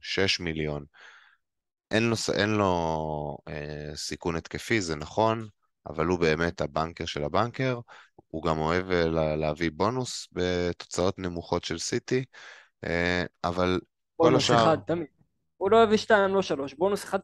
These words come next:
Speaker 2: תמיד.
Speaker 1: אחי, פצצה, ברוך הבא, ברוך הבא, you welcome. מ-, מעבר לזה,
Speaker 2: כן,
Speaker 1: ון
Speaker 2: אה,
Speaker 1: דייק ומטיפ, מטיפ בכלל כנראה לא, לא בטוח שיפתח בכלל, נראה שקונאטה
Speaker 2: כן,
Speaker 1: לוקח
Speaker 2: אין
Speaker 1: שם את
Speaker 2: בטוח.
Speaker 1: העמדה בחמש מיליון, נדבר עליו בשבוע הבא.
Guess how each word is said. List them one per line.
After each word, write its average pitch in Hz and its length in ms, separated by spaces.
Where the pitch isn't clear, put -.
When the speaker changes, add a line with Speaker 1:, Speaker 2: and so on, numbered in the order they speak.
Speaker 2:
תמיד. 143 260
Speaker 1:
אחי, 76 380
פצצה, 151 400
ברוך 98 300
הבא, 123 220
ברוך 95 280
הבא, 101 200
you 98 320
welcome. 73 200
מ-, 92 400
מעבר 131 260
לזה, 113 140
Speaker 2:
כן, 117 160
Speaker 1:
ון 87 180
Speaker 2:
אה, - 40
Speaker 1:
דייק 104 260
ומטיפ, 95 560
מטיפ 98 360
בכלל 90 420
כנראה 85 380
לא, 82 760
לא 87 160
בטוח 87 340
שיפתח 101 440
בכלל, 95 400
נראה 78 240
שקונאטה 82 640
Speaker 2:
כן, 87 160
Speaker 1:
לוקח 80 200
Speaker 2:
אין 82 100
Speaker 1:
שם 85 120
את 80 40
Speaker 2:
בטוח. 82 120
Speaker 1:
העמדה 82 240
בחמש 85 580
מיליון, 90 360
נדבר 78 360
עליו 78 220
בשבוע 76 480
הבא. 95 240